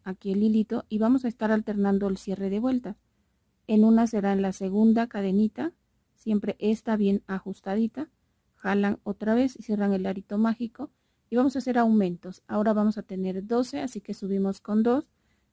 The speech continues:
y aquí directo donde está este primer puntito vamos a hacer un segundo. Ahí al cierre tenemos que tener dos y dos, así que ahí donde acabo de poner ese voy a poner un segundo, ese es mi aumento.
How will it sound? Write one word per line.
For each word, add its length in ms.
y 120
aquí 220
directo 520
donde 760
está 380
este 320
primer 340
puntito 460
vamos 240
a 40
hacer 280
un 160
segundo. 640
Ahí 340
al 200
cierre 360
tenemos 340
que 100
tener 360
dos 220
y 80
dos, 240
así 220
que 220
ahí 260
donde 240
acabo 260
de 100
poner 320
ese 300
voy 140
a 60
poner 280
un 80
segundo, 540
ese 220
es 80
mi 120
aumento. 480